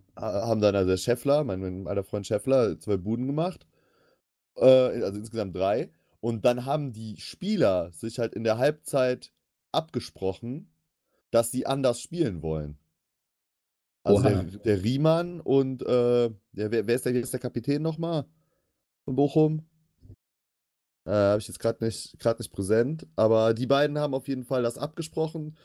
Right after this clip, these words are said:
Speaker 1: und haben das dann dem, äh, Rest der Mannschaft quasi mitgeteilt, so dass man jetzt so spielen wird. Und dadurch haben die dann halt auch drei Tore nochmal aufgeholt. Also haben quasi
Speaker 2: Puh,
Speaker 1: sich
Speaker 2: ja.
Speaker 1: über die Entscheidung vom Trainer,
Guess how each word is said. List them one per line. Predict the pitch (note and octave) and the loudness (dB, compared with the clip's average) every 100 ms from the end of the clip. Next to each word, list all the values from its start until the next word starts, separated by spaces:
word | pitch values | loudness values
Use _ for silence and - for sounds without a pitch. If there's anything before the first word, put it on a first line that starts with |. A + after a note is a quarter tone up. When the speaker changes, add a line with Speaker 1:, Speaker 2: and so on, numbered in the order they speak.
| _ _ | _ _
Speaker 1:
und | - | 0
haben | B2 | 2
das | C3 B2 | 2 0
dann | C3 | -2
dem, | B2+ A#2 A2+ - | 0 0 -2 0
äh, | |
Rest | A2+ G#2+ A#2 - | 2 4 4 2
der | A2 | -2
Mannschaft | G#2+ G#2 G#2 - | -2 -4 -4 -4
quasi | - G#2+ F#2 G2 | -2 -2 0 -2
mitgeteilt, | G#2 - E2 E2+ D#2 D#2 - | -4 -8 -4 -2 -2 -4 -14
so | F2 F2 | -6 -4
dass | F#2 F#2+ | -2 -2
man | F2+ | 0
jetzt | F#2 - - - _ _ _ | 0 0 -8 -16 _ _ _
so | G#2 G#2 | 0 0
spielen | - F2 D#2+ D2+ | 0 0 0 2
wird. | D#2 D#2 | -2 -2
Und | E2+ D#2+ _ - | -6 -8 _ 0
dadurch | F#2+ F#2 A2 - | 2 4 0 -2
haben | A2+ | -4
die | A2+ | 0
dann | A2 A2+ | 0 0
halt | A2 | 2
auch | E2 A2 - _ _ _ _ - | 2 0 -2 _ _ _ _ 2
drei | G#2+ | 2
Tore | G#2+ A#2+ A#2 | 4 0 0
nochmal | A#2+ C3 | 0 0
aufgeholt. | C3 - E2 D#2 D2 _ _ _ _ _ _ _ _ _ _ _ _ _ _ | 0 -2 -4 -4 -6 _ _ _ _ _ _ _ _ _ _ _ _ _ _
Also | F#2 G2 | 0 2
haben | A2 | 2
quasi | A2 A2+ A2 A2 C#3+ | 2 2 2 4 4
Speaker 2:
Puh, | G2 | 2
Speaker 1:
sich | G2+ | -4
Speaker 2:
ja. | - | 0
Speaker 1:
über | A#2 A#2+ | 2 2
die | G#2+ A2 | 0 -4
Entscheidung | G#2 G#2+ - A#2+ A#2 A2+ | -4 -4 -4 -4 -4 -6
vom | A2 | -10
Trainer, | G2 A2+ A#2+ B2+ C3 | -6 -4 -2 -2 -4